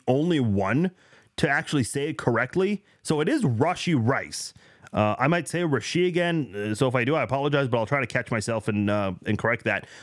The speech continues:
But it is Rashee Rice. That is how you say it. Like R A W, Rashee Rice. Um,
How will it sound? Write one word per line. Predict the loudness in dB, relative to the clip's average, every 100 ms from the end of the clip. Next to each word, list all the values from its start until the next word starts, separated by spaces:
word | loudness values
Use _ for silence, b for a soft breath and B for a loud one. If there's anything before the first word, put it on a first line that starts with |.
| 0
But | 2
it | 2
is | 0
Rashee | 0 2 0 0 -2 0
Rice. | 0 0 -4 -10 -8
That | 0 2 2
is | 0
how | 0
you | 0 -2
say | -2 -4
it. | -8 -14 _ _
Like | 0 0 -2 -2
R | 0 0 0
A | 0
W, | 0 0 2 2
Rashee | 2 0 -2 -2 0
Rice. | 0 -2 -4 -10 -12 B B B 0
Um, | 2 4 0